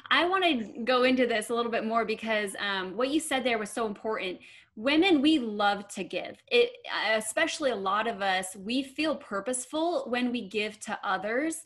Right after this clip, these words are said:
And so I think it is hard when you think about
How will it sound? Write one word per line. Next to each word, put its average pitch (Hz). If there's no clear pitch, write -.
And 269
so 269
I 269
think 349
it 330
is 277
hard 240
when 226
you 226
think 254
about 214